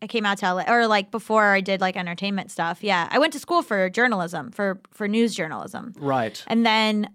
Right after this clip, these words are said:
Speaker 1: uh, so that was what I went to college for. And then my college had a program where you could go to school and work at the Globe at the same time. And you had to apply and do all this stuff. And I, and I ended up getting it. So you worked, you went to school, but you also worked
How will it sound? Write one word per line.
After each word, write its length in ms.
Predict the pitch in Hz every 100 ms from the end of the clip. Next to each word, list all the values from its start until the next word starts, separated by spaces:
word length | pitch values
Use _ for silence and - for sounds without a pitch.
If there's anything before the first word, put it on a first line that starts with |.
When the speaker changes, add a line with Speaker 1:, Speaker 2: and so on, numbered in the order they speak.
| -
Speaker 1:
uh, 400 | 202 202 190 190
so 160 | -
that 160 | 220 220
was 180 | 220 -
what 140 | 233
I 20 |
went 140 | 208 208
to 80 | 196
college 320 | 214 214 -
for. 180 | 190 185
And 220 | - 202
then 220 | 202 190
my 160 | 190 190
college 340 | - 208 214
had 140 | 214 196
a 60 |
program 640 | 190 233 220 202 190 180 185 - - _ 220
where 100 | 226
you 200 | 214 202
could 380 | 220 202 196 -
go 160 | - 220
to 80 | 220
school 380 | - 208 208 202
and 420 | 180 196 202 214 -
work 220 | 202 196
at 80 | 196
the 60 | 196
Globe 260 | 190 180
at 80 | 190
the 60 | 190
same 220 | 190 185
time. 460 | - 170 180 254 - _ _ _
And 80 | 233
you 60 | 269
had 40 |
to 60 | 247
apply 360 | 208 202 185 190
and 120 | 180
do 60 | 185
all 100 | 180
this 120 | 175
stuff. 240 | 185 180 -
And 120 | 202
I, 280 | 202 196 185 _ -
and 80 | 214
I 60 |
ended 160 | 220 214
up 60 | 190
getting 280 | 214 226 202
it. 280 | 190 - - - _ -
So 340 | - 247 - - -
you 160 | 233
worked, 260 | 214 233 233
you 140 | 240 254
went 200 | 269 294
to 60 |
school, 340 | - 220 196 190
but 140 | 185
you 120 | 202
also 320 | 202 214 220
worked 520 | 190 190 185 - -